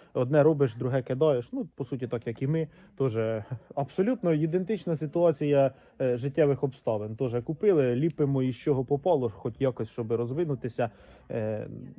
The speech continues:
стабілізуватися хоч в якомусь, е, напрямку, так що, е, тут теж, бачите, людина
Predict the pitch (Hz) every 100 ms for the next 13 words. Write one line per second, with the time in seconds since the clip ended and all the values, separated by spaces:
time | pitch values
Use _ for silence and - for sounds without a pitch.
0 | 131 120 156 151 185 180 165 175 170 139
1 | 120 123 131 120 135 - 131 120 110 -
2 | 120 117 110 120 123 120 113 107 98 107
3 | - - - 143 135 - 117 - - -
4 | - 127 98 113 151 - 110 113 127 117
5 | 110 110 117 156 147